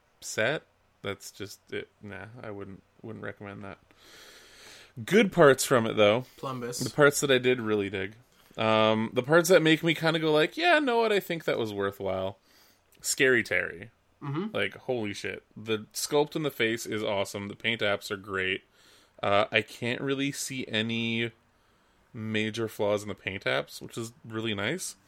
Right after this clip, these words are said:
Speaker 1: Uh, the sculpts in the hands, plus he's, like, a lot more elongated than any other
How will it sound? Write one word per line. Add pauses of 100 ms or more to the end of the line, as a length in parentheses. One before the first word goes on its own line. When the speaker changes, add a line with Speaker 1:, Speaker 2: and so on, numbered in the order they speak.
(540)
Speaker 1:
Uh,
the
sculpts
in
the
hands,
plus
he's,
like,
a
lot
more
elongated (720)
than
any
other